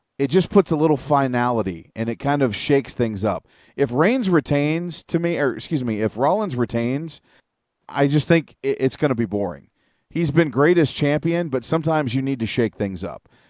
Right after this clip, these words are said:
I mean, the odds are against Ambrose, absolutely, 'cause he's got the authority. He's got Triple H, Stephanie,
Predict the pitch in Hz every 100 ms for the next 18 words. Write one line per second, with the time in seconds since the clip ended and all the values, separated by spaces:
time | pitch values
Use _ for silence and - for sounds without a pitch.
0 | _ _ 127 143 143 147 147 175 170 143
1 | 131 107 123 107 - 95 85 85 110 -
2 | - 143 - 131 113 92 85 - _ _
3 | - 127 127 139 135 131 123 139 120 98
4 | 95 117 - 127 135 123 - - 135 123
5 | 113 101